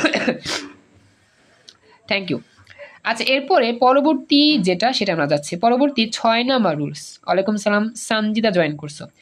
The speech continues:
ছয় নাম্বার রুলসটা আরো সহজ। অ্যাডজেক্টিভ ও নাউন এর মাঝখানে কখনোই আর্টিকেল বসবে না। অ্যাডজেক্টিভ এবং নাউনের মাঝখানে যদি কোনো শূন্যস্থান থাকে, কখনোই সেখানে কি বসবে না? আর্টিকেল বসবে না।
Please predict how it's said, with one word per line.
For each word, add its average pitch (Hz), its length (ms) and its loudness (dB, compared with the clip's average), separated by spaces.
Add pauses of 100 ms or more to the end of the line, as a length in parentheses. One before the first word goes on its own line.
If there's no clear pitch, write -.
(480)
ছয় 262 240 0
নাম্বার 330 200 4
রুলসটা 285 260 4
আরো 233 120 4
সহজ। 190 520 -2 (680)
অ্যাডজেক্টিভ 320 840 0 (160)
ও 233 180 4
নাউন 190 520 0 (500)
এর 262 220 2
মাঝখানে 185 800 0
কখনোই 269 440 2
আর্টিকেল 202 460 -2
বসবে 160 440 0
না। - 240 -2 (880)
অ্যাডজেক্টিভ 226 680 0
এবং 208 240 0
নাউনের 190 340 0
মাঝখানে 180 460 -2
যদি 208 220 0
কোনো 208 240 -2
শূন্যস্থান 208 520 -4
থাকে, 190 480 -4 (340)
কখনোই 254 380 2
সেখানে 226 380 -2
কি 240 140 0
বসবে 220 340 -2
না? 240 240 -2
আর্টিকেল 190 580 -2
বসবে 170 580 -4
না। 180 280 -4